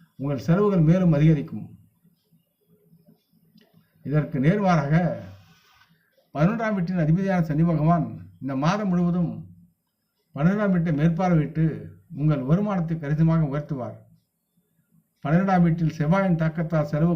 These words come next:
குறையும். கூடுதலாக குரு பகவான் வியாழன் தனது கவனத்தை இரண்டாவது வீட்டிற்கு செலுத்துவார். இந்த மாதம் உங்கள் செல்வத்தில் திடீர் அதிகரிப்பு வழிவகுக்கும்.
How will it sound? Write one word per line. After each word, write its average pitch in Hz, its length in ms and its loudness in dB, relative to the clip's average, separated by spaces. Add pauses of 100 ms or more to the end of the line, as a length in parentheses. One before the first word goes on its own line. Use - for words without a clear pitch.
குறையும். 139 380 2 (880)
கூடுதலாக 156 440 2 (440)
குரு 165 180 0
பகவான் 175 400 2
வியாழன் 170 400 0
தனது 135 260 -6 (300)
கவனத்தை 165 420 0
இரண்டாவது 175 340 0
வீட்டிற்கு 147 380 -8
செலுத்துவார். 143 500 -6 (680)
இந்த 131 160 -6 (120)
மாதம் 165 300 0 (1300)
உங்கள் 139 280 -8
செல்வத்தில் 175 480 0 (240)
திடீர் 180 280 2
அதிகரிப்பு 170 420 2
வழிவகுக்கும். 147 600 2